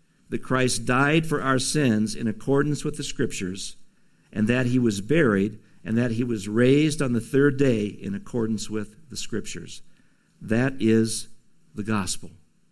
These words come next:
And what Paul was saying to the church is that Christ should be preeminent in your life.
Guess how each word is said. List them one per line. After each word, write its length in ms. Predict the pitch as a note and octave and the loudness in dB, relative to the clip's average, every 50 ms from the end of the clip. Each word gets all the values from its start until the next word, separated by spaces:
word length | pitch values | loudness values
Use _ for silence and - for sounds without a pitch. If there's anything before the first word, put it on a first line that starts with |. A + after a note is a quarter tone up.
| _ _ _ _ _ _ _ _ _ _ _ _ _ _ _ _ _ _ _ _ _ | _ _ _ _ _ _ _ _ _ _ _ _ _ _ _ _ _ _ _ _ _
And 200 | - - - - - - _ _ _ _ _ | -10 -10 -10 -12 -16 -20 _ _ _ _ _
what 240 | B2+ C3 - - | -6 -6 -6 -8
Paul 360 | - - - D3 D3+ D#3+ E3 D3+ | -6 -4 0 0 2 2 2 4
was 240 | D3+ C3+ C3+ - | 4 2 2 2
saying 340 | - E3+ D#3 D3+ D3 C3+ - | 2 2 2 4 2 0 0
to 80 | - B2 | -2 -2
the 100 | A#2 G#2+ | -4 -2
church 420 | - - D#3 D3 B2+ A#2 - - | -2 0 2 2 2 2 0 -2
is 140 | A2 G2+ F#2 | -4 -4 -4
that 160 | G#2+ G#2 - - - - _ _ _ _ | -6 -8 -8 -12 -20 -20 _ _ _ _
Christ 460 | _ - - D3 D3 D3 D3+ D3+ D3 - | _ -10 -4 0 2 2 2 2 0 0
should 240 | - C#3 B2+ A2+ | -2 -2 -2 -2
be 180 | A2 A#2 A#2+ A2+ | -2 -2 -2 -2
preeminent 720 | A2 - - - B2+ A#2+ A2 A2 A#2 A2+ G2 F2+ F2 - - - - | -4 -6 -2 0 2 4 4 4 4 2 2 0 -4 -10 -14 -10 -6
in 120 | A2 G#2 | -6 -4
your 140 | G#2 G#2 G2+ | -4 -4 -6
life. 540 | G2 G2 F#2 F2 E2 D#2+ D#2+ - - - | -6 -8 -8 -8 -10 -12 -16 -16 -20 -20